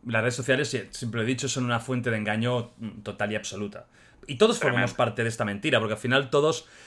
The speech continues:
Speaker 1: Si nos lanzamos cinco fotos, no vamos a poner la peor, vamos a poner la mejor, porque ya que está,
Speaker 2: Correcto.
Speaker 1: pues vamos a, vamos a, vamos a tirar para bi-, para bien, ¿no? Eh, si podemos decorar un poquito mejor la habitación que peor, pues lo hacemos. Por-, al final, eh, formamos parte de este gran engranaje y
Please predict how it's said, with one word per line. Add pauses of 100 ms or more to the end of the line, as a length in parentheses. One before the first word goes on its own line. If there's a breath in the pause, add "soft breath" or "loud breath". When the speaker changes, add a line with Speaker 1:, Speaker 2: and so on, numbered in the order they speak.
(240 soft breath)
Speaker 1:
Si
nos
lanzamos
cinco
fotos,
no
vamos
a
poner
la
peor,
vamos
a
poner
la
mejor,
porque
ya
que
está,
Speaker 2:
Correcto.
Speaker 1:
pues
vamos
a,
vamos
a, (240 soft breath)
vamos
a
tirar
para (120)
bi-,
para
bien,
¿no?
Eh, (240 soft breath)
si
podemos
decorar
un
poquito
mejor
la
habitación
que
peor,
pues
lo
hacemos.
Por-, (200)
al
final, (340)
eh, (280)
formamos
parte
de
este
gran
engranaje
y